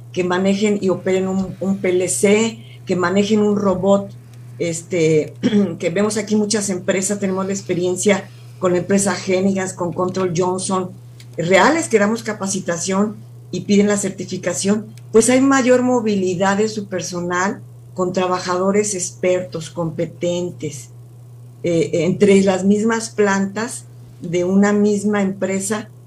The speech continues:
logran mover a su personal y colocarlo y posesionarlo, ¿verdad? Y bueno, pues eso los hace acreedores a que tengan mayores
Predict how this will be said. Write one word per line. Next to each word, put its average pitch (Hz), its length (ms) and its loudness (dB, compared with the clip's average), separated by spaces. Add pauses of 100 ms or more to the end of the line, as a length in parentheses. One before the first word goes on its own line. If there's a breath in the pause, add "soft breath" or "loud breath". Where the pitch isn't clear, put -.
(140)
logran 202 480 4
mover 185 560 0
a 180 100 -4
su - 220 -10
personal 175 580 -2
y 190 60 -6
colocarlo 175 640 -4
y 190 60 -4
posesionarlo, 160 960 -4
¿verdad? 151 340 -8 (800)
Y 196 140 2
bueno, 277 300 4
pues 208 200 0
eso 220 180 0
los 220 240 0
hace 196 220 0
acreedores 196 500 -2
a 202 80 -6
que 180 120 -6
tengan 180 400 -6
mayores 175 640 -4